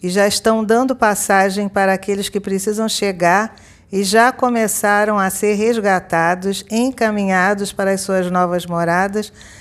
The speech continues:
nas quais terão seus corpos refeitos, para assim continuar o seu processo de preparação para as próximas encarnações.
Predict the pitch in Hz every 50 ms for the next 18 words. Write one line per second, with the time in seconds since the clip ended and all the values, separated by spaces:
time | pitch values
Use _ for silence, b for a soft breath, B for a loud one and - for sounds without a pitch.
0 | B B B 190 185 190 190 190 - - 202 208 220 226 - - - 220 214 214
1 | 208 208 202 - 208 202 202 - - - 196 196 208 196 - - - 202 185 196
2 | 180 202 202 196 196 - - - 185 185 185 190 202 202 196 - - 220 220 220
3 | - - - B B B B B B B B - 196 202 208 208 202 202 196 -
4 | - - 247 254 269 262 - 240 240 240 - 240 226 220 214 202 196 196 208 214
5 | 208 208 - - 240 233 247 240 240 220 208 196 - - 220 220 220 214 214 196
6 | 202 196 208 202 196 196 202 196 190 180 185 180 - - 208 214 220 - 220 208
7 | 202 202 196 - - 202 202 208 202 - - 202 202 190 202 196 190 202 196 196
8 | 196 190 185 185 - - 143 - - - -